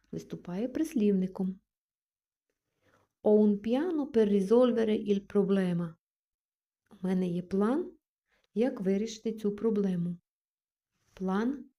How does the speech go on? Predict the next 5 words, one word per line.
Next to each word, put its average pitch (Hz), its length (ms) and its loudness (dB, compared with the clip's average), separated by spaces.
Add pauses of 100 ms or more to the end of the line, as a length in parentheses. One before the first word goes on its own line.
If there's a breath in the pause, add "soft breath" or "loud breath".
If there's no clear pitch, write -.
(240)
il 214 180 0 (320)
piano. 185 480 0 (1600 soft breath)
Un 330 260 2
tavolo 240 560 2
piano 233 560 2